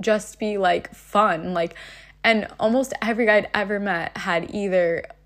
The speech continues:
just wanted to sleep with me or, you know, they were narcissistically abusing me,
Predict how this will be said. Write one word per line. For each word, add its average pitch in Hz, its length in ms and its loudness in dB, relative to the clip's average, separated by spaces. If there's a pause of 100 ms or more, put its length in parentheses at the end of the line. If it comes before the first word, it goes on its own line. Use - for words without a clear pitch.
just 185 300 -2
wanted 190 220 -2
to 180 80 -4
sleep 190 280 -4
with 262 160 -6
me 294 360 -4
or, 170 640 0 (600)
you 196 140 -4
know, 170 240 -2
they 170 180 2
were 175 320 0
narcissistically 208 800 2
abusing 240 480 -2
me, 294 260 -2